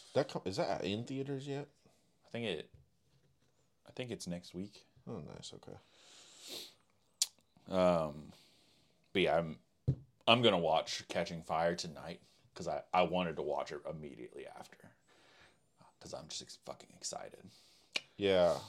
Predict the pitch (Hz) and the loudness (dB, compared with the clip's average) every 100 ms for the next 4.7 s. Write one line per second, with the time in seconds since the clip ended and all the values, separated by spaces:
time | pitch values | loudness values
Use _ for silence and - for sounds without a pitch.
0 | - - - 113 117 98 87 80 82 87 | -14 -4 2 6 6 6 2 4 6 4
1 | 85 76 - _ _ - 76 78 73 - | 2 -8 -10 _ _ -8 -4 -4 -6 -8
2 | - - - - - - - - - - | -14 -20 -20 -20 -20 -14 -6 -6 -6 -14
3 | - - - - - - 110 104 92 113 | -20 -18 -18 -18 -18 -6 0 2 4 2
4 | 110 104 120 120 104 87 | 4 6 6 6 4 4